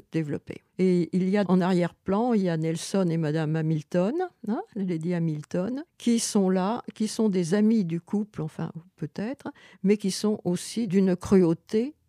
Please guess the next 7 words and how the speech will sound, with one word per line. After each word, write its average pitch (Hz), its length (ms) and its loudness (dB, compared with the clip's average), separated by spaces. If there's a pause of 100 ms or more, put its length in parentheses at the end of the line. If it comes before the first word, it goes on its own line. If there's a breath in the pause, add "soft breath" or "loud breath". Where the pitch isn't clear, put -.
(120)
totale. - 580 -6 (180)
Ils 156 160 -2
participeront 214 1080 -4 (120)
à 196 140 2 (100)
une 190 160 4
répression 175 720 -2 (260 soft breath)
sanguinaire. - 800 -4